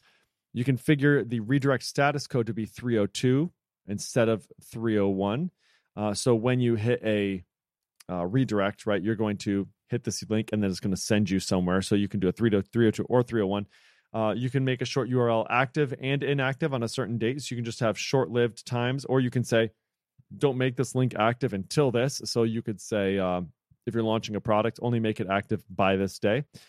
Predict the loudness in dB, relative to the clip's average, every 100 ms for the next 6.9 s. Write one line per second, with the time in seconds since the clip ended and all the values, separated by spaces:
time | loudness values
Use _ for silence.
0 | _ _ _ -2 0 2 2 4 4 4
1 | 2 0 0 2 0 -2 -10 -6 0 0
2 | 0 -4 -4 -4 -4 -2 -2 0 -2 -2
3 | 0 0 2 0 2 2 4 0 2 2
4 | 2 -2 0 0 0 -2 -4 -4 -4 -2
5 | -2 -4 -6 -6 -6 -6 -4 -4 -6 -6
6 | -6 -6 -6 0 2 2 0 -2